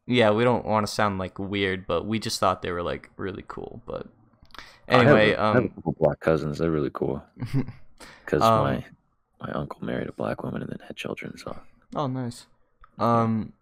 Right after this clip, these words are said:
Speaker 2: And then Uncle Frank. Oh, I love Uncle
Speaker 1: Uncle
Speaker 2: Frank.
Speaker 1: Frank. <laughs>
Speaker 2: Oh, he's
Speaker 1: Jacob,
Speaker 2: from,
Speaker 1: Jacob's
Speaker 2: he's from,
Speaker 1: unc-, no,
Speaker 2: he's from
Speaker 1: this is,
Speaker 2: South
Speaker 1: this is,
Speaker 2: Africa, I think.
Speaker 1: this is Jacob's uncle, right?
Speaker 2: Jacob's uncle.
Speaker 1: <laughs> Uncle
Speaker 2: Yeah.
Speaker 1: Frank.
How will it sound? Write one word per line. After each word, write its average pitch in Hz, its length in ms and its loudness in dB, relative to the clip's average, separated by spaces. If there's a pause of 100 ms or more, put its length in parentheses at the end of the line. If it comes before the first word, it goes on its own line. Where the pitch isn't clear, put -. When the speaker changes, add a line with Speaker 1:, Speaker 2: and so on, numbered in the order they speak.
(220)
Speaker 2:
And 87 100 0
then 90 100 2
Uncle 95 200 -4
Frank. 95 480 -2
Oh, - 160 -2
I - 100 -2
love - 240 -10
Uncle - 240 -16
Speaker 1:
Uncle 135 300 4
Speaker 2:
Frank. 104 800 0
Speaker 1:
Frank. - 600 -6
<laughs> - 60 -10
Speaker 2:
Oh, 71 320 2
he's 117 240 4
Speaker 1:
Jacob, - 160 2
Speaker 2:
from, 82 400 4
Speaker 1:
Jacob's 120 420 4
Speaker 2:
he's 92 100 2
from, 80 160 0
Speaker 1:
unc-, - 140 -2 (760)
no, 123 200 2
Speaker 2:
he's 117 80 6
from - 80 4
Speaker 1:
this - 60 4
is, - 60 2
Speaker 2:
South 82 180 4 (160)
Speaker 1:
this 127 160 -2
is, 127 80 0
Speaker 2:
Africa, 69 100 2
I - 40 0
think. - 280 -12
Speaker 1:
this 135 180 0
is 123 80 -2
Jacob's 123 560 0
uncle, - 380 -6
right? 107 340 -6 (400)
Speaker 2:
Jacob's - 280 6
uncle. - 340 -6
Speaker 1:
<laughs> - 60 -20
Uncle 139 380 2 (120)
Speaker 2:
Yeah. - 100 0 (240)
Speaker 1:
Frank. - 880 -8